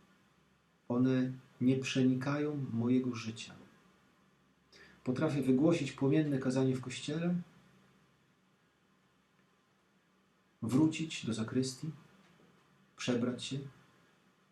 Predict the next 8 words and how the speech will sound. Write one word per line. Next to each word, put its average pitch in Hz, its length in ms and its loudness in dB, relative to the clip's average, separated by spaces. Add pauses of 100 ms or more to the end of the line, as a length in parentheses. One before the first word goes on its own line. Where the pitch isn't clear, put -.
(520)
i 117 60 -2
być 120 380 -2
dokładnym 147 500 -2
przeciwieństwem 131 800 0
tego, 113 340 -6 (220)
o 113 100 -6
czym 113 240 -4
mówiłem, 101 340 -8